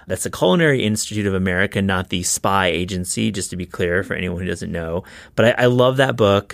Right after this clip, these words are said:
Um, I haven't had a chance to make any pasta because I don't think I'm a pasta guy.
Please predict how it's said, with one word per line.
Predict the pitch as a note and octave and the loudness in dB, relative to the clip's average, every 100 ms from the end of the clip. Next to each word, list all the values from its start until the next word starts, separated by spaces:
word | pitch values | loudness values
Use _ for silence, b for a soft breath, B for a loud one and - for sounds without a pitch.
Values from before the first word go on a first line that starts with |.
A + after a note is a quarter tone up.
| - | -4
Um, | G2+ F#2+ - | 0 0 0
I | |
haven't | - C#3+ C3+ | 0 2 2
had | C3+ | 2
a | A2+ | 2
chance | B2+ A2 - | 0 0 0
to | |
make | G2 G#2+ A2+ | 2 2 0
any | F#2+ | -2
pasta | F2 E2+ - F#2+ | -4 -8 -4 -4
because | F#2 F#2 E2 | -2 -4 -2
I | C#3 | 0
don't | A#3+ A#3+ | 0 0
think | A3 | 0
I'm | E3 | 0
a | F2+ | -2
pasta | - F#2 - F2 | -4 -8 -8 -12
guy. | E2+ E2+ D#2+ - - - | -10 -12 -12 -18 -20 -20